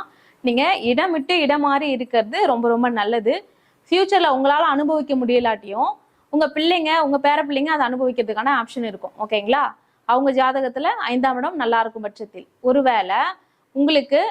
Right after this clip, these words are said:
அர்ஜென்ட்டா காசு வேணும் அப்படின்னா நீங்க அதை வித்துக்கலாம். வித்துட்டு வெளியில வந்து அதை இன்வெஸ்ட்மெண்ட் பண்ணீங்கன்னா உங்களுக்கு அந்த பிரச்சனை, இப்ப பூர்வீகம் சம்பந்தப்பட்ட பிரச்சனைகள் உங்களுக்கு தொந்தரவு கொடுக்காது. ஓகேங்களா?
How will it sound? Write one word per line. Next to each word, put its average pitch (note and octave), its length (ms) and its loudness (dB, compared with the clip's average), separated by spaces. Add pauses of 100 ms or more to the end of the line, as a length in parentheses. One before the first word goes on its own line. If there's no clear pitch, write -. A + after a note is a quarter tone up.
(260)
அர்ஜென்ட்டா D#4+ 480 2 (140)
காசு C#4+ 340 0
வேணும் B3 380 -2 (160)
அப்படின்னா A3+ 340 0 (240)
நீங்க D#4+ 220 2
அதை D4+ 120 2
வித்துக்கலாம். A#3+ 440 -4 (120)
வித்துட்டு C#4+ 360 -2 (640)
வெளியில G4+ 420 4
வந்து D#4 180 0
அதை E4 180 0
இன்வெஸ்ட்மெண்ட் D4 460 -2
பண்ணீங்கன்னா A#3+ 400 -2 (220)
உங்களுக்கு C#4 340 0 (500)
அந்த C4 200 0 (100)
பிரச்சனை, C#4 320 0
இப்ப B3+ 140 0 (160)
பூர்வீகம் F4 400 2
சம்பந்தப்பட்ட C4+ 420 0
பிரச்சனைகள் C4+ 420 0
உங்களுக்கு C4 320 0
தொந்தரவு A#3 380 2
கொடுக்காது. A3 360 -2 (120)
ஓகேங்களா? A3 360 0